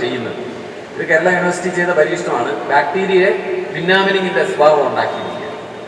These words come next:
നെക്സ്റ്റ്. നെക്സ്റ്റ്. നെക്സ്റ്റ്.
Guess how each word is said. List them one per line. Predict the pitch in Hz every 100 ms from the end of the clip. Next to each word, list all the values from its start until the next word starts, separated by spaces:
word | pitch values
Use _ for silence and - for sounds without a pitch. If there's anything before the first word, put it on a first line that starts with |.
| -
നെക്സ്റ്റ്. | - - - - - - - - - - - - - - - - - - - - - 139
നെക്സ്റ്റ്. | 135 - 139 - - - - - - - - - - - - - - - - - - - - - - - - - - 147
നെക്സ്റ്റ്. | 143 -